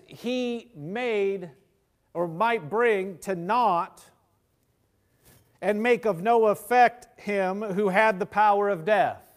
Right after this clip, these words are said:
that is, the devil. So, you know, we talked about this last week. The devil's there. The devil's on the earth, and we,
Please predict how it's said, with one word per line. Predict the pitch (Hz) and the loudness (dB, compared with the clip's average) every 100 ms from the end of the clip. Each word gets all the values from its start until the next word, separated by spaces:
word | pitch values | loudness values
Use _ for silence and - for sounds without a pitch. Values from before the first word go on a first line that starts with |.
| _ _ - | _ _ -2
that | 160 170 | 2 2
is, | 175 156 | 0 -4
the | 135 | -6
devil. | 156 165 131 101 - _ _ _ _ _ _ | -4 -2 -4 -10 -16 _ _ _ _ _ _
So, | - 226 220 202 156 - _ _ _ _ _ _ _ _ _ _ _ | -2 2 2 2 -2 -12 _ _ _ _ _ _ _ _ _ _ _
you | 175 | -4
know, | 180 | -2
we | 196 | 2
talked | 220 220 | 2 2
about | 180 202 190 | 2 4 4
this | 196 175 | 0 -4
last | 180 214 220 - | 0 0 0 -4
week. | 185 180 - - _ - | -2 -2 -4 -18 _ -8
The | 160 | -6
devil's | 190 247 247 190 117 | -2 -2 -2 -4 -4
there. | 127 220 180 135 180 143 127 101 _ _ _ _ _ _ _ _ _ _ _ _ _ _ _ _ _ _ - | 0 2 2 -2 -8 -20 -20 -20 _ _ _ _ _ _ _ _ _ _ _ _ _ _ _ _ _ _ -12
The | 151 | -2
devil's | 208 226 208 | 0 0 -2
on | 190 165 | -2 -2
the | 143 | -4
earth, | 131 151 170 | -4 -6 -10
and | 156 147 | -10 -6
we, | 165 160 | -6 -6